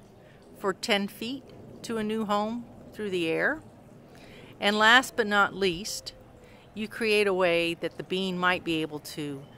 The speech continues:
travel on an animal's fur or perhaps on a tennis ball or sock for five feet. You can use a variety of different materials to do, to make this happen. Find things around your house or outside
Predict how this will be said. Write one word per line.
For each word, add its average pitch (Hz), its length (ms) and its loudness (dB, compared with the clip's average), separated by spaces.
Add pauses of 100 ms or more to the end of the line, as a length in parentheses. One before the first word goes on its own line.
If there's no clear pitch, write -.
(160)
travel 208 420 6
on 165 200 0
an 151 60 -6
animal's 180 540 -6
fur 196 540 0
or 151 120 -10
perhaps 185 500 2
on 156 140 -2
a 139 80 -8
tennis 170 360 -4
ball 160 220 2
or 123 140 -4
sock - 640 2
for 180 160 -8
five 147 320 2
feet. - 240 -10 (1200)
You 202 120 -4
can 208 160 -6
use 247 260 0
a 240 60 2
variety 190 560 6
of 196 100 -4
different 220 300 -2
materials 214 680 -2
to 170 120 -8
do, 175 220 -6 (100)
to 160 100 -12
make 170 280 -4
this 196 200 -4
happen. 190 440 -2 (580)
Find 220 260 6
things 226 300 -4
around 202 320 2
your 208 80 -2
house 196 420 2
or 160 120 0
outside 160 640 2